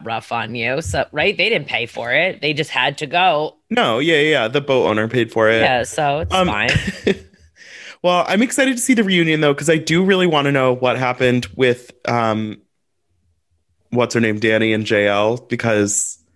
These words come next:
Speaker 2: whew, <laughs> I don't even know what to expect.
Speaker 1: She looked at him dead in the face and was like, "I love you. I'm telling you this sober."
Speaker 2: I love
Speaker 1: And I was
Speaker 2: you.
Speaker 1: like, "No."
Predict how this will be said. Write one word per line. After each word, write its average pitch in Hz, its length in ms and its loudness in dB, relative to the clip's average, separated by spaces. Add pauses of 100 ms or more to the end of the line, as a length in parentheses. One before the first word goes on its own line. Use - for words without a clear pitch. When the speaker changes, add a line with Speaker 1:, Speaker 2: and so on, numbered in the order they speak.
(840)
Speaker 2:
whew, 135 260 0 (920)
<laughs> 220 80 2 (360)
I 175 80 2
don't 180 200 2
even 170 220 2
know 160 160 4
what 170 160 2
to 196 100 -2
expect. 185 760 0
Speaker 1:
She 208 240 -4
looked 180 280 -2
at 180 140 2
him 180 300 -2
dead 151 240 0
in 156 100 0
the 156 80 -4
face 147 320 -2
and 143 120 -10
was - 100 -12
like, 139 240 -4 (400)
"I 127 80 -6
love 110 300 -4
you. - 260 -12 (180)
I'm 143 120 -8
telling 123 320 -4
you 120 100 -4
this 113 160 -6
sober." 101 380 -2
Speaker 2:
I - 20 0
love - 40 2
Speaker 1:
And 127 100 -2
I 127 40 0
was 165 100 0
Speaker 2:
you. 190 80 2
Speaker 1:
like, 180 160 -12
"No." 302 600 2